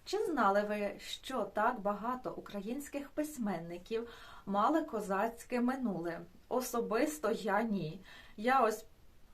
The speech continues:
покроково дізнавалася про це. І мені дуже жаль, що на уроках української літератури нам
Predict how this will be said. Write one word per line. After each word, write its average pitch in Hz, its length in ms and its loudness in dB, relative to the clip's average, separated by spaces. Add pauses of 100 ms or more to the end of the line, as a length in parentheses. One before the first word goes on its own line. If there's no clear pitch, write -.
(140)
покроково 262 640 2
дізнавалася 254 840 2
про 240 180 -4
це. 254 360 -4 (560)
І 339 260 6
мені 285 280 2
дуже 311 320 4
жаль, 208 360 0
що - 300 -4
на 208 140 0
уроках 196 440 0
української 202 760 -4
літератури 196 840 -2 (680)
нам 285 360 4